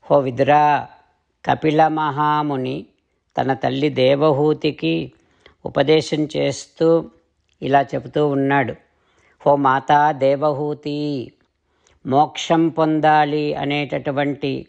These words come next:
కోరిక కలిగిన జీవులకు సాధన దశలో స్త్రీకి పురుషుడు, పురుషునికి స్త్రీ అనర్థమే కలిగించవచ్చు. అందుకే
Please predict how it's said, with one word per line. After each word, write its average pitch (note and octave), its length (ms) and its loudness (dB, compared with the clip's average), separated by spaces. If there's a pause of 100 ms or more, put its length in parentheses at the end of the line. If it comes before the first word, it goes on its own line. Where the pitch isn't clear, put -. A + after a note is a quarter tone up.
(180)
కోరిక D3+ 680 0
కలిగిన C#3 800 -4 (140)
జీవులకు C#3 840 -2 (760)
సాధన D3 640 2
దశలో C#3 680 -2 (720)
స్త్రీకి D#3 680 0
పురుషుడు, D3+ 840 0 (600)
పురుషునికి D#3 680 2
స్త్రీ D3 680 -2 (760)
అనర్థమే C#3+ 880 2
కలిగించవచ్చు. C#3 1500 -4 (800)
అందుకే C#3 760 2